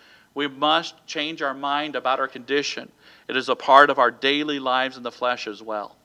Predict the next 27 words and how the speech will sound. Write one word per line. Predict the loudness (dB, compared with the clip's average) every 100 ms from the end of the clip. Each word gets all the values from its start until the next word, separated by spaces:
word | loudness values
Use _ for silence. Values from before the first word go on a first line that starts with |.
| _ _ _ _ _ _ _ _ _ _ -6
We | -2
need | -2 -2
to |
repent | -4 -4 -2 -2 -4
every | -4 -4 -4 -8
day. | -10 -14 -16 -20 _ _ _ _ _ _ _ _ _ -14
The | 2
second | 4 6 6
parable | 6 6 4
is | -4
the | 0
lost | 4 4 4
coin. | -2 -4 -2
The | -4
coin | -6 -2 -2 -2 -6 -16 -14 -4
belonged | 0 2 2 2 -4
to | -10
the | -8
woman | -2 -2 -2 -2
the | -2
whole | -2 -4
time. | 0 2 0 -4 _ _ _ _ _ _ _ _
It | -2
had | -2 -2
just | -4
been | -6 -8
misplaced. | -8 -14 -10 -10 -10 -16 -20 -20